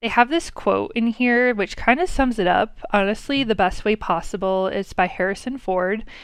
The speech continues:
And the quote is, "I wanted to live the life, a different life. I didn't want to go to the same place every day and see the same people and do the same job.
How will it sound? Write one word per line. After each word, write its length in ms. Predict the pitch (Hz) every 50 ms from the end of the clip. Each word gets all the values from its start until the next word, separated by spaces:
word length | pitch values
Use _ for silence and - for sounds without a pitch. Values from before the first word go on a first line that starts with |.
| - _ _ _ _ -
And 120 | 220 220
the 60 | 226
quote 360 | 220 - - 208 214 220 -
is, 280 | - 202 190 190 196 - -
"I 80 | 202 196
wanted 260 | 196 196 208 247 247
to 120 | - - 302
live 380 | 277 247 233 233 - - - -
the 100 | 226 214
life, 480 | 202 175 - 233 - 233 - - - - -
a 60 | 190
different 440 | - 214 208 - - 214 185 - -
life. 380 | - - - - - - - -
I 80 | 214 202
didn't 200 | 208 208 214 226
want 220 | 233 247 262 -
to 100 | - 285
go 220 | 233 240 214 202
to 140 | 202 - -
the 100 | - 220
same 280 | - - - 196 208 208
place 320 | - - 214 226 - -
every 300 | - 185 180 - 226 247
day 400 | 220 196 160 160 170 190 214 - -
and 140 | 202 196
see 180 | - - - 180
the 120 | 180 202 190
same 260 | - - 226 233 226
people 380 | - - 190 190 - 190 190 -
and 180 | - 196 185
do 160 | - 180 175
the 120 | 180 196 196
same 420 | - - - 196 180 202 190 190
job. 360 | - - - - - - -